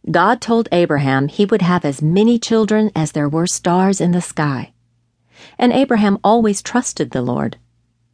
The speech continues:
It was only for a moment that he thought, "Sarah and I are too old to start a family. How is this going to work?" But he chased that worry from his mind. "God always keeps his promises," he said to himself.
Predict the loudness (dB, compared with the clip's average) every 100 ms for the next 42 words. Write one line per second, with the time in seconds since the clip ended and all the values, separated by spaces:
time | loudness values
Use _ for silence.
0 | _ _ _ -4 0 2 2 2 0 2
1 | 4 4 4 2 -2 -2 -2 -2 0 0
2 | -2 _ _ _ _ _ -8 -2 2 2
3 | 2 2 2 0 -2 -4 -4 -2 -2 0
4 | -2 -2 -2 -4 -2 0 0 0 -2 -4
5 | _ -8 -4 -2 -2 -4 -4 -2 0 0
6 | 0 -2 -6 -14 _ _ _ _ _ _
7 | _ _ -2 0 0 -2 0 0 0 0
8 | 0 2 2 2 0 0 2 0 2 0
9 | -4 _ _ _ _ _ _ 0 2 2
10 | 0 0 2 2 0 -2 -6 -4 -6 -4
11 | 0 2 0 -2 -4 -4 -6 -4 -6 -4
12 | -2 -2 -2 -4 -4 _